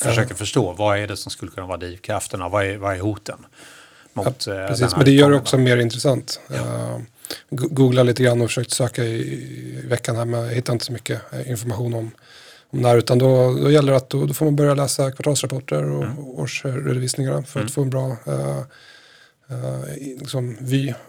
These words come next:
Speaker 1: om
Speaker 2: Mm.
Speaker 1: vad de sysslar med.
Speaker 2: Mm.
Speaker 1: Eh,
Speaker 2: Det
Speaker 1: vi
Speaker 2: tycker jag alltid man ska göra,
Speaker 1: Ja.
Speaker 2: även om man tror att man känner ett bolag, så
Speaker 1: Ja.
Speaker 2: är det bra att ta en vända via en, <laughs> en delårsrapport
Speaker 1: Ja.
Speaker 2: i alla fall.
Speaker 1: Ja, v-, V D-ordet, eh, är väl det,
Speaker 2: Mm.
Speaker 1: det första som jag brukar läsa då.
Speaker 2: Mm.
Speaker 1: Får man en väldigt bra uppfattning om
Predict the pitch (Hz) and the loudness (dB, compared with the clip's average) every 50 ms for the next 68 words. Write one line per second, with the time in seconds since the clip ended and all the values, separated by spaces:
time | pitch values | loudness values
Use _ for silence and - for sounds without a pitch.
0 | - - - 147 - 127 135 135 147 143 143 139 135 135 131 131 120 - 147 - | -20 -16 -10 -4 -2 -2 -2 -2 -2 -2 2 4 4 4 4 2 -2 -2 -2 -2
1 | - 135 123 135 147 139 - - - 147 139 131 127 127 127 131 131 131 131 131 | -2 -2 -2 -2 -4 -4 -6 -8 -6 -6 -4 -4 -6 -6 -4 -4 -4 -4 -4 -2
2 | - 110 143 135 107 - 127 107 92 90 - 101 104 101 - - 113 101 95 95 | 0 2 2 2 4 4 2 2 0 0 -4 -8 -8 -8 -8 -8 -8 -8 -8 -6
3 | 98 104 107 120 104 104 104 107 101 90 - - 120 110 104 95 - 107 95 - | -4 -2 0 0 0 -2 -2 -2 -4 -4 -4 -4 -2 -2 -2 -4 -6 -8 -6 -4
4 | 120 110 98 95 95 92 - - 110 127 127 127 120 - - 107 123 143 143 - | -2 -2 -4 -4 -10 -12 -12 -14 -14 -12 -14 -14 -12 -8 -2 0 2 2 2 0
5 | 92 104 107 101 98 98 98 98 95 95 95 98 98 - _ - - - 104 104 | -2 -2 -2 -2 -2 -2 -2 -4 -4 -6 -8 -10 -12 -16 _ -12 -8 -6 -4 -4
6 | - 123 117 113 107 98 104 98 92 92 90 92 92 87 98 92 90 92 101 101 | 0 2 2 4 4 6 6 6 6 4 2 0 0 -2 -6 -6 -6 -6 -6 -8
7 | 98 101 117 - 107 - - 170 120 110 107 101 110 107 135 139 139 135 127 101 | -8 -10 -8 -4 -4 -2 -2 -2 -6 -6 -8 -4 0 2 4 4 4 4 2 2
8 | 95 120 113 - 104 101 104 98 - - - - - - 127 123 127 127 135 143 | 0 0 0 -2 -4 -12 -12 -12 -14 -14 -14 -14 -10 -6 -6 -4 -4 -4 -4 -2
9 | 147 139 143 139 139 143 147 139 131 139 135 135 131 143 143 143 - - - - | 2 2 4 6 8 8 8 8 8 6 4 6 4 4 2 2 -4 -10 -10 -6
10 | - 156 147 139 139 135 139 139 - - 147 139 139 135 139 135 127 139 139 139 | -2 0 2 4 4 4 4 4 4 4 2 2 4 2 2 2 2 0 -2 -2
11 | 135 - 135 127 - 147 135 - 143 131 127 127 127 131 - - 131 127 127 127 | -2 -2 -2 0 2 2 2 2 2 0 0 -2 -4 -4 -2 -2 -2 -2 -2 -2
12 | 147 147 147 139 131 - 135 135 131 131 _ _ - - 107 95 92 - - - | -2 0 0 2 2 2 2 2 0 -2 _ _ -12 -10 -10 -10 -10 -14 -16 -18
13 | - - - - - - - - - - - - - - - 139 131 127 127 135 | -18 -18 -18 -18 -18 -18 -18 -18 -16 -16 -16 -18 -14 -2 4 6 8 8 8 8
14 | 127 123 127 131 127 127 127 - - 123 - - 117 117 120 110 | 6 6 4 6 6 4 4 2 0 0 0 2 0 0 0 -2